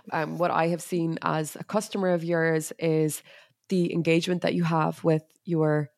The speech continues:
customer base, or future customer base even, because it's anyone who follows you on Instagram, um, as an entrepreneur, or who follows your brand pages, but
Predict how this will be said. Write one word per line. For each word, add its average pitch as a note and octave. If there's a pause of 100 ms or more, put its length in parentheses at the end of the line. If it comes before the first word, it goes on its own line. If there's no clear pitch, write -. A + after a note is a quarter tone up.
(160)
customer A3+
base, E3
or - (180)
future G3+
customer D#3
base D3
even, F3
because D#3+ (200)
it's -
anyone F3+
who E3
follows E3
you A3+
on A3
Instagram, D#3+ (160)
um, D3+ (180)
as D3+
an D#3
entrepreneur, D3 (100)
or D#3
who E3
follows D3
your D3
brand D3
pages, D#3+
but -